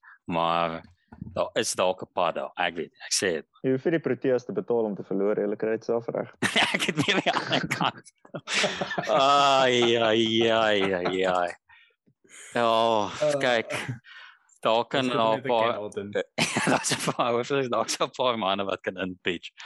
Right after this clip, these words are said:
Speaker 1: Ons sal, ons sal vir Faf verwelkom op as ons World Cup analyst. Hy het niks beter om te doen nou wanneer die toernooi afkom, so dalk, dalk kan ons hom op die pot gooi kry. Okay, dit bring ons dan in die volgende segment van die pot gooi. Ons sal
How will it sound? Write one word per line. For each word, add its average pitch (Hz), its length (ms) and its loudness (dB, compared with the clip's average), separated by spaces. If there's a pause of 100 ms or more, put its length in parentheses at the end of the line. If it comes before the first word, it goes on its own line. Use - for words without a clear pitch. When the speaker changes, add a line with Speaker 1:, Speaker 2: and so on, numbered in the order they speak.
(840)
Speaker 1:
Ons 135 160 0
sal, 165 180 4
ons 147 360 0
sal 147 160 0
vir 135 120 -6
Faf 117 360 0
verwelkom 95 540 0
op 87 160 -6
as 95 300 -2
ons 92 240 -4
World 90 280 -2
Cup 92 320 -2
analyst. 87 720 -2
Hy 92 120 0
het 90 120 -4
niks 98 200 -4
beter 90 340 0
om 78 100 -12
te 90 140 -6
doen 82 160 -2
nou 80 200 -2
wanneer 80 280 -4
die 82 140 -8
toernooi 80 280 -2
afkom, 80 500 -4
so 80 360 -4 (440)
dalk, 92 420 0 (240)
dalk - 180 -2
kan - 200 0
ons - 180 0
hom 92 200 -4
op 87 120 -2
die 90 100 -10
pot - 320 -20
gooi 80 200 -4
kry. - 180 -6 (280)
Okay, 160 300 2 (440)
dit 135 140 0
bring 156 180 2
ons 143 100 2
dan 135 160 0
in 131 100 2
die 127 140 2
volgende 135 320 0
segment 107 460 0
van 113 100 -2
die 104 80 -6
pot 110 220 0
gooi. 117 280 0
Ons 95 520 0
sal 95 240 2